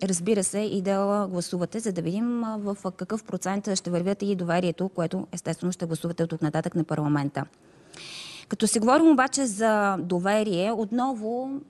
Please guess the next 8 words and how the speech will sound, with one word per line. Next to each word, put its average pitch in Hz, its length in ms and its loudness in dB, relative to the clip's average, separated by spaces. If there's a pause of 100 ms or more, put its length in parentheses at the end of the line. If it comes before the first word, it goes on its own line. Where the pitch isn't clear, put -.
м, 247 300 -2
широко 226 360 -4
коментирана 208 680 -4
беше 196 240 -2
темата 208 400 -2
за 180 100 -2
сгрешените 175 880 0 (280)
протоколи. 170 720 2